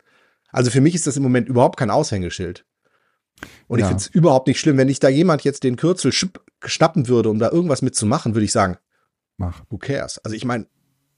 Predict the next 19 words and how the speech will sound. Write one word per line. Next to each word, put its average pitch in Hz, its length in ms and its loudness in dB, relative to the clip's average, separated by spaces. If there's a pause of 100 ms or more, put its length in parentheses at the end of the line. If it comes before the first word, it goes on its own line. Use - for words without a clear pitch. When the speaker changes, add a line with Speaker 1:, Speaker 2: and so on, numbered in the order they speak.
(120)
Speaker 2:
Ja. 101 200 -4 (300)
Speaker 1:
spielt 120 240 -12
das 127 100 -4
eine 107 100 -4
Rolle? 135 320 -2
Würde 127 160 2
irgendjemand 175 600 0
irgendwas 190 380 0
Speaker 2:
Ja. - 140 -6
Speaker 1:
ernst - 280 -2
nehmen, 147 280 2
der 127 240 4 (300)
bei 127 140 0
Twitter 170 400 0
irgendetwas 156 560 0
unter 143 260 -6
irgendeinem 170 320 2
Account, - 440 -2
also 110 240 -8